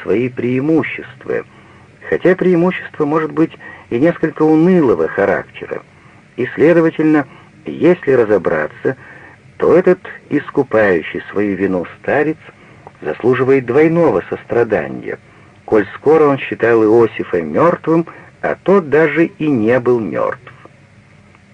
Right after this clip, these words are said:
Отцовское сердце тешило себя, правда, казнясь тысячей мук,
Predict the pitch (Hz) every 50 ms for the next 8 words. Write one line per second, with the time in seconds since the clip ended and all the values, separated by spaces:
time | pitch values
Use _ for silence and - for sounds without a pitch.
0 | _ _ _ _ _ - - - - _ _ _ _ _ - - 143 - - -
1 | - 175 196 196 - - - - 175 170 - - - - 135 160 165 170 - -
2 | - 143 143 139 - - - 139 151 139 - - - 123 120 123 117 - - -
3 | 113 101 95 95 85 76 67 65 - - - - - - - - - - - _
4 | _ _ _ - - 135 175 190 170 151 127 117 - - 87 82 73 - 78 104
5 | 120 123 117 - - - - - 110 123 117 - 120 - - - 73 67 58 60
6 | 95 139 160 147 - -